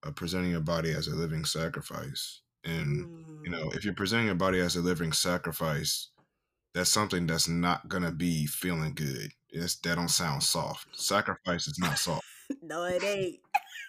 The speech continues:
Speaker 1: It, it ain't, it ain't cute. It don't always look good. It just don't. And if I'm, if I'm,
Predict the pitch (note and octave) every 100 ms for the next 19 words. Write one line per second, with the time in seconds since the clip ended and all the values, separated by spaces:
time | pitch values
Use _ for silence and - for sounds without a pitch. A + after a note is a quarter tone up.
0 | - D2+ E2+ D#2+ - - D#2 E2 F2 F#2+
1 | - D#2+ E2 F2+ - A#2 A2+ A2+ - -
2 | - - - - D2+ D#2+ F2 - F2+ E2
3 | D#2 F#2+ G2 F2+ G#2 G2+ G2+ - - D#2
4 | E2+ F#2 E2 G#2 F2 D2 E2+ G2+ G2 F2+
5 | - - - - - E2+ F#2+ G2 G2+ F#2
6 | E2+